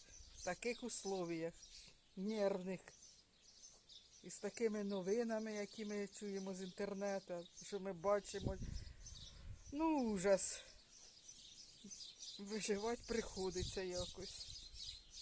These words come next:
І так, головне, спокійно, спокійно. Ну, хто може, звісно.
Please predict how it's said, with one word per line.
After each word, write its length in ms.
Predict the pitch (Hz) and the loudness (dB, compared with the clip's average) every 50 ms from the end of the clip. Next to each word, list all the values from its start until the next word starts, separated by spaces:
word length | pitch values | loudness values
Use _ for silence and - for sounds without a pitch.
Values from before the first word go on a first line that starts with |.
| - - - | -8 -6 -6
І 80 | 185 175 | -6 -6
так, 240 | - - 170 196 175 | -2 0 0 0 2
головне, 480 | 175 185 214 214 220 214 214 202 196 | 0 0 2 2 2 2 2 0 0
спокійно, 840 | 185 - - - 233 - - - 254 294 311 311 302 277 262 254 247 | -2 -2 -4 -4 -6 -4 -4 -2 0 2 2 2 2 0 0 0 0
спокійно. 680 | - - - 226 226 - - 226 214 196 175 170 165 151 - - - - - - - - | 0 0 0 -2 -2 -2 -4 -4 -4 -4 -2 -2 -4 -4 -4 -6 -8 -10 -10 -10 -8 -4
Ну, 100 | 392 294 | -4 -4
хто 260 | - - - 247 208 | -4 2 4 4 4
може, 340 | 208 202 180 160 147 156 156 | 4 4 2 0 0 -2 -4
звісно. 680 | - - 160 147 151 147 143 - - - 165 170 180 | -4 -6 -6 -6 -6 -6 -6 -8 -8 -6 -6 -6 -6